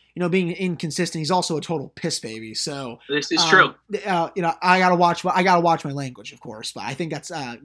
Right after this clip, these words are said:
Speaker 1: good enough for
Speaker 2: I,
Speaker 1: what
Speaker 2: I
Speaker 1: I can
Speaker 2: think that's
Speaker 1: call
Speaker 2: appropriate.
Speaker 1: Yeah, what I can call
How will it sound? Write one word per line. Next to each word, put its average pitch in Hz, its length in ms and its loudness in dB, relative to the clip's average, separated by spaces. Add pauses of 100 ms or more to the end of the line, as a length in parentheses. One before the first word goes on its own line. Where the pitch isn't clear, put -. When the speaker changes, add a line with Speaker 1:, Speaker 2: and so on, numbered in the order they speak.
Speaker 1:
good 220 160 8
enough 175 340 2
for 139 260 -6 (220)
Speaker 2:
I, - 120 0
Speaker 1:
what 170 120 2
Speaker 2:
I 339 40 6
Speaker 1:
I - 20 8
can 427 100 2
Speaker 2:
think 403 160 6
that's - 140 6
Speaker 1:
call 185 100 0
Speaker 2:
appropriate. - 480 -2
Speaker 1:
Yeah, 240 160 2
what 269 160 4
I 247 80 6
can 196 120 -4
call 170 360 0